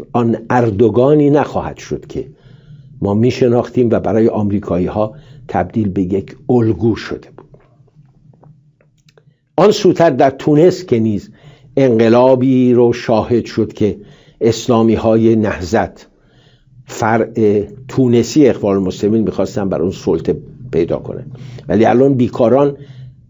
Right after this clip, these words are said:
مقرهای جنبش النهضه در استان بنزرت در شمال این کشور را به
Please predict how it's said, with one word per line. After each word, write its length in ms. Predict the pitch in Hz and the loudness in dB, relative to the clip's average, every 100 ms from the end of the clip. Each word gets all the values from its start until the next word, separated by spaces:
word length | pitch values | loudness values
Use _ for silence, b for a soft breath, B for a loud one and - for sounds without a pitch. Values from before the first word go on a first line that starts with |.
| - - | -16 -4
مقرهای 640 | 117 113 110 127 147 131 | -2 0 0 4 4 4
جنبش 440 | 110 110 110 113 110 | 2 0 2 0 -2
النهضه 580 | 110 110 104 87 110 | -2 -2 -2 -2 0
در 160 | 113 104 | 2 2
استان 480 | 98 101 - 110 110 | 0 -4 -2 0 2
بنزرت 500 | 101 98 101 127 - | 2 0 2 2 2
در 140 | 101 | -4
شمال 380 | - - 110 104 | -6 -4 0 2
این 120 | 98 | 0
کشور 360 | 95 87 - 95 | -2 -8 -6 -4
را 180 | 95 - B B - | -4 -8 B B -2
به 140 | - | -2